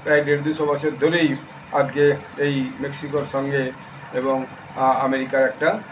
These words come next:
আহ, ঠান্ডা লড়াই বা যুদ্ধ লেগেই চলছে। আপনারা জানেন, আমেরিকায় যখন এই দ্বিতীয়বারের জন্য প্রেসিডেন্ট ডোনাল্ড ট্রাম্প ক্ষমতায় আসেন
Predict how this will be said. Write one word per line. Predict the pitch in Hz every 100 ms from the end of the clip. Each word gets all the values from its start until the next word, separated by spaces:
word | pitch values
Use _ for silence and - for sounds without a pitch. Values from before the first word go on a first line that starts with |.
| - -
আহ, | 135 131
ঠান্ডা | 135 135 135
লড়াই | 131 127 135 - - - 127
বা | 147
যুদ্ধ | 135 120
লেগেই | 139 120 127
চলছে। | 120 120 139
আপনারা | 139 147
জানেন, | 160 151 139
আমেরিকায় | 135 143 143 143 143 - - -
যখন | 135 143 139
এই | 135 - - - -
দ্বিতীয়বারের | 131 135 156 151 143
জন্য | 135 143 135 113 - - -
প্রেসিডেন্ট | 123 117 135 123
ডোনাল্ড | 131 143 143
ট্রাম্প | 139 139
ক্ষমতায় | 123 120 143 156
আসেন | 151 135